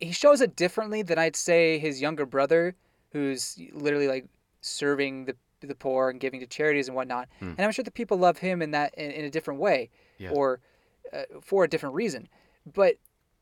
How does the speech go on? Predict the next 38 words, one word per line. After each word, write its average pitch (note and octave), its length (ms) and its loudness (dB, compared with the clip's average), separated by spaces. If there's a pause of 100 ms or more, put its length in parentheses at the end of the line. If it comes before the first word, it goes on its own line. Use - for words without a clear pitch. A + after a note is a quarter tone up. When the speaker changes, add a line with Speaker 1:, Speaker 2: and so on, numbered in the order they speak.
(260)
Speaker 1:
he, - 640 -12
he G#3 220 -12 (100)
cares F#3+ 480 2 (640)
and D#3+ 220 -6
knows F#3 300 2
the D3 100 -6
names, D3+ 600 -6 (600)
uh, - 80 -2 (360)
as C#3 240 -6
we D3 80 -4
see, E3+ 420 -2
of, F3+ 180 4
of E3 160 -4
all G3+ 160 2
the G#3+ 80 0
soldiers, F3+ 540 -6
r-, B2 240 -16
really. B2+ 400 -10
Speaker 2:
Yeah, G2 500 4
and G#2 100 -2
there's A#2 180 6
a A#2 80 4
bunch A2+ 480 0
of G#2+ 100 6
those F#2 200 0
soldiers. F2+ 720 -4
<laughs> - 220 -12
Speaker 1:
Right? F#3+ 460 -4
And G3 100 -4
he's G#3 140 -2
distraught A3+ 500 -4
when F#3 200 0
one F#3 160 -2
is D#3+ 140 -6
missing, F#3+ 460 -2
and E3+ 120 -4
then E3 80 -4
he, E3 140 -8